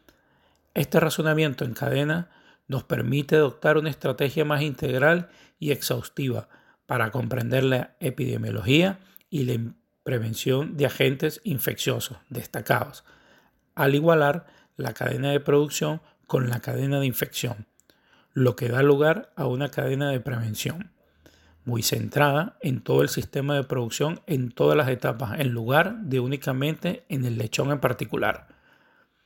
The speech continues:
Por lo tanto, este abordaje puede contribuir a modificar o reajustar las estrategias de intervención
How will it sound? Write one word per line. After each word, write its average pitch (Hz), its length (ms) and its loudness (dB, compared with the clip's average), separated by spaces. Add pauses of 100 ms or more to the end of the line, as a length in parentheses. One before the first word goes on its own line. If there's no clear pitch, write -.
(180)
Por 120 200 -2
lo 113 120 -2
tanto, 160 480 2 (280)
este - 220 -6
abordaje 135 480 2
puede 160 280 4
contribuir 147 520 2
a 151 40 4
modificar 151 680 0
o 160 100 2
reajustar 135 520 0
las 143 140 2
estrategias 139 520 0
de 139 60 2
intervención 131 760 -4